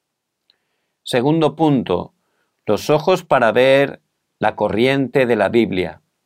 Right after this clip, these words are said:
Los trastornos sentimentales y las enfermedades pueden venir del cerebro, pero también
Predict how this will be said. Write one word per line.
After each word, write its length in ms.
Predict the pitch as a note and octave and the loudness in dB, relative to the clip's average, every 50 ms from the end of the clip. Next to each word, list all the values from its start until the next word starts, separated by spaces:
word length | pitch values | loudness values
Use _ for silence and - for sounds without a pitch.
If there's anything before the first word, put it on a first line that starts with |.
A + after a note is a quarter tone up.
| _ _ _ _ _ _ _ _ _ _ _ _ _ _ _ _ _ _ - - _ _ _ _ _ _ _ _ _ _ | _ _ _ _ _ _ _ _ _ _ _ _ _ _ _ _ _ _ -20 -20 _ _ _ _ _ _ _ _ _ _
Los 180 | - B2 B2 | -6 -6 -6
trastornos 680 | - - B2 A#2 - - - - F#3 G3 F#3+ G3 G#3 G3+ | -4 -2 -4 -4 -4 -2 0 2 2 2 2 2 0 0
sentimentales 1300 | G3+ - D#3 C3+ A2+ A#2 C3 A#2 A2 G#2+ G#2 F#2+ - - C#3 C#3 C3+ B2+ B2 A#2+ A#2+ A#2+ - - - _ _ _ _ _ _ _ _ _ _ _ _ _ _ _ - | 0 0 0 2 2 2 0 2 2 0 0 -2 0 0 2 2 2 2 0 0 -2 -4 -8 -14 -20 _ _ _ _ _ _ _ _ _ _ _ _ _ _ _ 0
y 120 | D#3+ E3+ | 0 2
las 420 | E3 E3+ E3+ E3+ E3 E3 - - - _ _ _ _ _ - | 2 2 2 2 0 -2 -6 -12 -20 _ _ _ _ _ -2
enfermedades 1200 | A#2 A#2+ G2+ F#2 - G#2 G#2 G2 F#2+ F#2 G2+ C3 C#3 D3 B2+ B2+ A#2 A#2+ A#2+ B2 - - - _ _ _ _ _ _ _ _ _ _ _ _ _ _ - | -2 -2 0 -2 -2 -2 -2 -2 -2 0 2 2 2 2 2 0 -2 -2 -2 -4 -8 -14 -20 _ _ _ _ _ _ _ _ _ _ _ _ _ _ -2
pueden 300 | C#3+ D3+ E3+ F#3 F3 D#3+ | 0 0 2 2 2 2
venir 340 | C3+ A#2 A2+ A#2 B2 B2 | 0 2 2 2 2 2
del 180 | A#2 C3 B2 A2+ | 2 2 0 0
cerebro, 720 | - - A2 G#2 A2+ B2 C3+ B2+ A2 G2+ F#2+ F#2+ - _ _ _ _ _ _ _ - | 0 0 0 2 2 2 2 0 0 -2 -4 -4 -6 _ _ _ _ _ _ _ -4
pero 180 | E3 F3 G3+ | -2 0 0
también 760 | G3 F#3+ D3 A#2+ A2+ G#2+ A2 A#2+ B2 B2 B2+ B2+ B2+ C3 C#3 - | 0 0 0 0 0 0 0 2 2 2 0 0 -2 -6 -8 -14